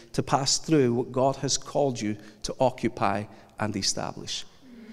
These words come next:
Let me, let me help you understand this biblically. When God called Abraham, what did he tell him to do with the land?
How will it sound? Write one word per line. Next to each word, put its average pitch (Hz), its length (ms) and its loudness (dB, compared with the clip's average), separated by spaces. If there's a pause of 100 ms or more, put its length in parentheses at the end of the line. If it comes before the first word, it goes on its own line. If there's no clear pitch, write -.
(1120)
Let 165 180 2
me, 175 160 8
let 170 160 2
me 170 80 2
help 180 160 0
you 170 100 8
understand 147 460 2
this 127 180 0
biblically. 127 560 0
When 143 180 4
God 170 260 4
called 160 240 2
Abraham, 131 440 2
what 139 120 2
did 143 120 2
he 143 80 2
tell 139 220 0
him 127 120 2
to - 100 -6
do 120 220 2
with 110 220 -4
the 113 80 0
land? 107 420 -4